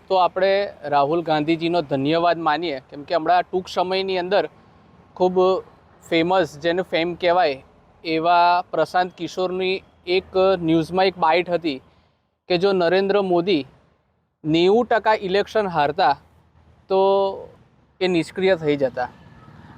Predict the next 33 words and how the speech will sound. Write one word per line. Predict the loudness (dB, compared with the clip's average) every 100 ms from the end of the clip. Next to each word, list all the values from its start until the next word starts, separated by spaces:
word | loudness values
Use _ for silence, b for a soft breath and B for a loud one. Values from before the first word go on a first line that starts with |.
| -4
આજની | 0 0 0 0
પરિસ્થિતિની | 2 0 -2 -6 -4 -2 -2
અંદર | -2 0 2
આપ | 2 0
જોઈ | 0 0
શકો | 0 -2 -2
છો | -2 -4
કે | -2 -2
ઘણા | -4 -2 0 2 2
ઇલેક્શનો | 2 0 0 0 0 0 -2 -8 -20 -6
કોંગ્રેસ | 0 2 2 0
ખરેખરમાં | 0 0 2 0 0 -2
હારી | 0 0 0
છે, | -2 -6 -6 B B B B
પરંતુ | 0 2 2 0 -2
ફેઝ | 0 0 0 -2 0
ટુ | 0 0 _ _ _ -6
જ્યારે | 0 4 4
રાહુલ | 2 0 0
ગાંધી | -2 -2 0
આટલી | -2 -2 -4
મોટી | -2 -4 -4 -2
પદયાત્રા | 0 2 2 2 0
કાઢી | 0 2 2
રહ્યા | 2
છે, | 0
તો | -2
ખરેખર | 0 0 2 2
આપણે | 0 0
એમને | -4 -4
ધન્યવાદ | -4 -2 0 2 0
આપવો | -2 -4
જોઈએ. | -6 -10 -12